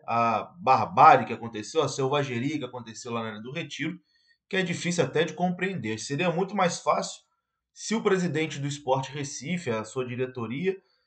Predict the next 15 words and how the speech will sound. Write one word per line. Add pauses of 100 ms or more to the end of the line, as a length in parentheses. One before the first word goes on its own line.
(140)
viesse
a
público,
pedisse
desculpas,
né,
reconhecesse
o
erro,
pedisse
desculpas, (320)
falar
que
aqueles, (400)
é,